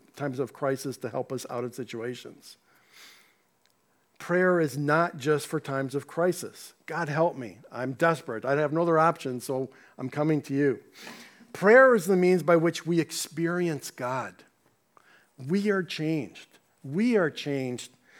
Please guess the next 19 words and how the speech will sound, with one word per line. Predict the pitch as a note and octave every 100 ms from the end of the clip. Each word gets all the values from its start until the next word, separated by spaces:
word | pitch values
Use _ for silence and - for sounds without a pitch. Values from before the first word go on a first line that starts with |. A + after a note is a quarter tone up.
| - -
not | D3+ E3
the | D3
cir-, | - E3
necessarily | D3+ C#3+ D3
the | C3
circumstances | C3 C#3+ C3 - C3 B2 - B2 A#2
around | A#2+ B2+ C#3+
us. | A2 - - _ _ _ _ _ - _ _
Clearly, | - G3+ C#4 C#4+ G#3+
we | F3
get | E3+ E3
the |
sense | E3 F#3 F3+
that | - E3+ D3
Daniel | B2+ G3 B3+ C4 B3+ A#3 - -
was | F3+ D#3
not | D#3+ F3+ C4+
freaking | F3 - A#3+ A3+ G#3 F#3+
out | G#3+ D3+